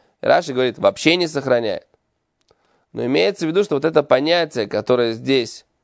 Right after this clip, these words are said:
может быть, по Раши, кстати, не обязательно говорить, что это не так, как там. Я сейчас думаю. Может быть, только Тосфот считают нужным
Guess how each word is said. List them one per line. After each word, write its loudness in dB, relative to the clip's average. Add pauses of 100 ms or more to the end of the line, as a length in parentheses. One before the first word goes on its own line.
(1400)
может -6
быть, -8
по 4
Раши, -2
кстати, -6
не 0
обязательно -2
говорить, -2
что -16
это -14
не -6
так, -6
как -16
там. -14 (760)
Я -20
сейчас -14
думаю. -10 (1700)
Может -14
быть, -10
только -4
Тосфот 0 (180)
считают -4
нужным -8